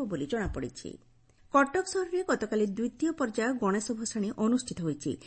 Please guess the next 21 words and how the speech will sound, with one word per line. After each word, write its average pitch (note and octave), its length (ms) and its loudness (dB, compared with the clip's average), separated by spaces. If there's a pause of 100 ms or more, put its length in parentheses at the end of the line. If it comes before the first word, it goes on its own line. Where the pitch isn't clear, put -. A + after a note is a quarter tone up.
(160)
ଏଥିରେ G#3+ 260 2
ଶହେ G#3 320 0
ପଚାଶଟି G3+ 540 0
ମୂର୍ତ୍ତି F#3 380 0
ବିସର୍ଜିତ G#3 580 0
ହୋଇଛନ୍ତି। C#3+ 520 -2 (280)
ସେହିଭଳି B3 300 8
ଗତ A3+ 200 0 (140)
ପନ୍ଦର A3+ 340 2
ତାରିଖ D#4 260 -2 (140)
ରବିବାର F#3+ 380 2
ଦିନ G3 220 0
ପ୍ରଥମ G3 380 -2
ପର୍ଯ୍ୟାୟ F#3 380 -2
ଭସାଣୀ F3+ 340 -2
ଉତ୍ସବରେ G3 440 0 (260)
ତିନିଶହ A#3+ 380 2 (100)
ଅଶୀଟି B3 440 2
ମେଢ଼ G3+ 340 2
ବିସର୍ଜିତ G#3 560 0
ହୋଇଥିଲେ। D#3+ 380 -2